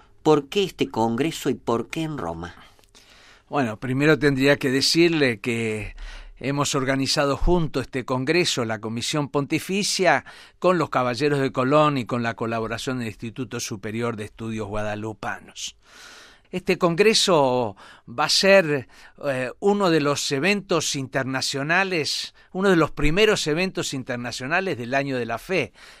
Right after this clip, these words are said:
Speaker 2: que el Papa inauguró el catorce de octubre pasado. Y quiere ser una importante, te-, un importante testimonio de la fe cristiana, de la fe católica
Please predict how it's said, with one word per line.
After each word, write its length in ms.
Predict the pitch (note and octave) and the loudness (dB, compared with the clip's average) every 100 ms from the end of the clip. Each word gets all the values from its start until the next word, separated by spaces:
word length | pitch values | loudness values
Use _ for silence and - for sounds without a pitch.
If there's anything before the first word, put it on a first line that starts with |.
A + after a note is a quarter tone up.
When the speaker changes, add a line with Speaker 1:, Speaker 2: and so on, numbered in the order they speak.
| _ | _
Speaker 2:
que 80 | - | -10
el 80 | G2+ | -2
Papa 280 | D3 C#3+ C3+ | 0 0 0
inauguró 440 | B2 A#2+ A#2+ C3 | -2 -4 -2 -2
el 80 | B2+ | -2
catorce 440 | A#2 - B2 - | -6 -6 -6 -6
de 100 | A2+ | -10
octubre 400 | A2 - A#2 A2 | -10 -8 -8 -8
pasado. 640 | - G#2+ - B2+ G2+ G2 - - - - - | -10 -8 -4 -4 -4 -10 -20 -20 -20 -20 -20
Y 400 | - E3 E3 F#3 | -6 -2 -2 -2
quiere 300 | - G#3 F#3 | 0 2 2
ser 320 | D#3+ G3 G3 F#3+ - - - _ | 2 0 0 -2 -8 -20 -20 _
una 800 | D#3 F3 F#3 E3+ D3 C#3+ C#3 C3 | -4 -2 0 2 2 0 -4 -4
importante, 1500 | D3 C3+ - D3 C3+ - A3 A3 A3+ G3+ G#3 G#3 G3 F3 C#3+ - - _ _ _ - | -4 -6 -4 -4 -4 0 2 2 0 -4 -2 0 2 0 -2 -8 -20 _ _ _ -4
te-, 300 | D3 C#3 C#3+ | 0 2 0
un 160 | D#3+ | 0
importante 720 | D#3+ - D3 D3 G#3 A3 F3 | -2 -2 -4 0 -2 0 -2
testimonio 1080 | - E3 - - D#3+ D3+ A3 A#3+ A3+ G#3 D#3+ | -2 -2 -4 -4 -2 4 6 6 4 0 0
de 140 | C3+ | 0
la 140 | B2+ B2+ | 0 -2
fe 400 | - G#3+ A3+ G#3 | -2 2 2 0
cristiana, 960 | D3 C3 - G#3 G#3+ A3 A3 G#3 F3 | -6 -8 -8 -2 2 2 0 -2 -4
de 80 | C3+ | -6
la 140 | A2+ - | -10 -8
fe 240 | G3 F#3+ | -6 -4
católica 880 | D#3 C#3+ - A3 A3 G#3+ - F#3 | -2 -2 0 0 0 -6 -4 -6